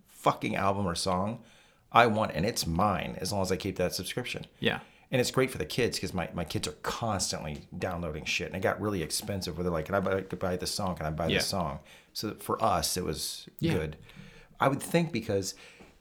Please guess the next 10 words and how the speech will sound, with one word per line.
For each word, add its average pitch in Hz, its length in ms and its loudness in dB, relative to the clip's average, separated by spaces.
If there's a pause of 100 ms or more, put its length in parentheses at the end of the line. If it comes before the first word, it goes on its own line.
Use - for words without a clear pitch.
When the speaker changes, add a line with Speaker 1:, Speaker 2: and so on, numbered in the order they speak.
(140)
Speaker 1:
they've 113 200 2
got 113 140 4
the 95 60 -2
licensing 92 760 0
for 87 380 -4
all 101 160 2
these 95 180 -2
artists 85 480 -2
to - 140 -4
let 85 320 -4